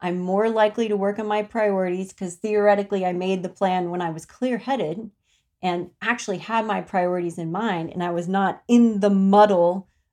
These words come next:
middle, middle muddle of my day trying to go, "Okay, well, like, wh-, what do I need to do next? What's the biggest priority?"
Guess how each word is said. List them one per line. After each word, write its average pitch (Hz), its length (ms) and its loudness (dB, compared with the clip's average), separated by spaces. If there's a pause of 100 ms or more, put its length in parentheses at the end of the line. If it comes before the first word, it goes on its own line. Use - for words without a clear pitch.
middle, 190 640 2 (460)
middle 196 320 2
muddle 185 640 0
of 180 140 -2
my 175 160 -6
day 180 540 0 (1600)
trying 202 260 -2
to 185 80 0
go, 190 180 4
"Okay, 226 360 0
well, 202 260 0
like, 214 200 6
wh-, 208 380 -2
what 254 360 4
do 294 120 4
I 269 100 2
need 262 160 2
to 247 100 0
do 226 120 0
next? 208 360 -4
What's 220 220 -4
the 208 80 -4
biggest 202 360 -2
priority?" 156 480 -6